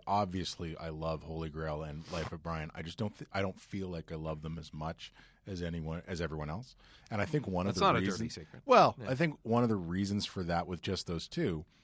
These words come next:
Speaker 1: is that because, at least theoretically,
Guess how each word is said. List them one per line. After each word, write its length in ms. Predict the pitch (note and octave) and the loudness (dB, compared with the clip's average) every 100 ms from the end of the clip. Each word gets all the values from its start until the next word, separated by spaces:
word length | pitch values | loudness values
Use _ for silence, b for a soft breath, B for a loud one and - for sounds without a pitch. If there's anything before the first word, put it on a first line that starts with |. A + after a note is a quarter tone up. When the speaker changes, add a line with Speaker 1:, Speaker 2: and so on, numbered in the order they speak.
| b - | b -8
Speaker 1:
is 200 | G2 F2 | -6 -2
that 160 | G2 | -4
because, 640 | F#2+ - C3 C#3 B2+ A#2+ - _ - | -4 -4 2 4 2 -2 -10 _ -8
at 160 | G2 | -6
least 360 | G#2+ A2 G2 - | -2 0 0 -2
theoretically, 800 | F2 D#2+ E2 D#2 E2 D#2 D2+ | -4 0 -2 -2 -6 -6 -6